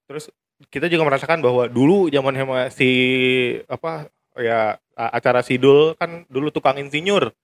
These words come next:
Terus seka-, zamannya kita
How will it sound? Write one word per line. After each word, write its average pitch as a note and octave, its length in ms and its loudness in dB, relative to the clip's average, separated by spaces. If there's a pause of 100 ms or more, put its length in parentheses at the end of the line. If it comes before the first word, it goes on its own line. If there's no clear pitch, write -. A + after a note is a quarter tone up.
(400)
Terus D#3+ 200 -8 (180)
seka-, B2+ 520 0
zamannya C3 500 0
kita E3 480 -2